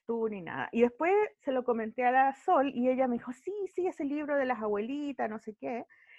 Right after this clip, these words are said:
Y a mí me gustó mucho el libro, y se lo mostraba mucho a mis alumnos, porque, eh, tiene una manera de contar la historia, eh, muy orgánica, como, no como novela gráfica, sino como, como escenas, como,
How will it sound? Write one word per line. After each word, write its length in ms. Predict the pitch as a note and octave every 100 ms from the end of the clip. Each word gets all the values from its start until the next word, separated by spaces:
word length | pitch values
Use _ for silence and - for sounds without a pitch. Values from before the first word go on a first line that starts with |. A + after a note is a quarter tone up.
| _ -
Y 80 | A#3
a 40 |
mí 100 | C#4
me 100 | G4
gustó 280 | G4 - -
mucho 300 | F#4+ G4+ C#4
el 100 | B3+
libro, 300 | A#3 A#3 B3
y 120 | A#3
se 120 | A#3 A#3+
lo 120 | A3+
mostraba 400 | G#3 - A#3+ A#3+
mucho 240 | A#3 -
a 40 | B3
mis 140 | B3
alumnos, 560 | A#3+ A3 F3+ F3+ G#3 A#3+
porque, 400 | G#3 - G3+ G3 - - _ _ _
eh, 520 | F#3+ F#3 F3+ F3 E3+ -
tiene 200 | C#4 C#4+
una 120 | C#4
manera 400 | B3 A3 B3+ D4+
de 140 | D4+
contar 400 | C#4+ A#3+ - C4+
la 80 | D4
historia, 640 | C4+ _ C4+ C#4 D#4+ E4 -
eh, 500 | - A3 G#3+ G#3 G3 F#3+ -
muy 240 | A#3+ D4
orgánica, 720 | D4+ C#4 G#3+ E3+ D3+ C#3+ B2+ _
como, 380 | F#3+ F#3+ F3+ F3+
no 200 | G#3 A#3+
como 200 | D4 D4
novela 320 | C#4+ C#4+ C#4+
gráfica, 500 | C4+ C4 B3+ A3 F#3+
sino 280 | - F#3+ G3
como, 540 | A3 A3 A3 G#3+ G#3 - _ _ _
como 260 | - G3+ G3
escenas, 760 | - - C4 B3+ B3+ C4 B3
como, 380 | - G#3 G3 G3